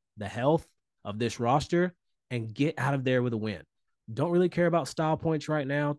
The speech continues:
Saturday is, well, Saturday is really not about style points either. But given that it's regular season and you're getting ready to play for what some people are saying is our playoff chances,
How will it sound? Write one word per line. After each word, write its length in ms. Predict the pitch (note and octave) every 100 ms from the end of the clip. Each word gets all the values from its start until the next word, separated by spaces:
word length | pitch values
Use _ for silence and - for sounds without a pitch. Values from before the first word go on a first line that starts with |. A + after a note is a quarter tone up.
| -
Saturday 800 | - - E3 E3+ D3+ B2 F#2 - _ _ _ _ _ _ _ _ _ _
is, 320 | C3+ - - _ _ _ _
well, 320 | C#3+ C3 A#2+ A#2 _ _ _ _ _ _ _ _ _ _
Saturday 320 | - F3+ F#3
is 140 | D3+ B2
really 160 | C3+
not 160 | A#2 A2+
about 240 | F#2+ E2
style 220 | - F#2
points 280 | - E2+ D#2 -
either. 320 | F#2+ - - _ _ _ _ _ _ _
But 360 | A#2 B2 A2+ - _ _ _ _ _ _
given 280 | B2+ D#3 D#3
that 120 | D3+
it's 140 | C#3+
regular 320 | B2+ C#3 C#3 B2
season 400 | - B2 A2 G#2+
and 80 |
you're 120 | G#2+ A2+
getting 220 | A#2 G#2
ready 380 | G2 A#2 A2 G2
to 140 | - F2+
play 580 | - - B2+ A#2 F2 D#2+ _ _
for 300 | - A2+ G#2
what 300 | G#2 B2 G#2 _
some 300 | - D#3 G3
people 260 | E3+ D3+ A#2+
are 80 | G#2+
saying 400 | - A#2+ A#2 F#2+
is 320 | A2 G#2 -
our 180 | G#2+ G2+
playoff 400 | - A2+ G2 -
chances, 560 | C3 A#2 G#2+ - -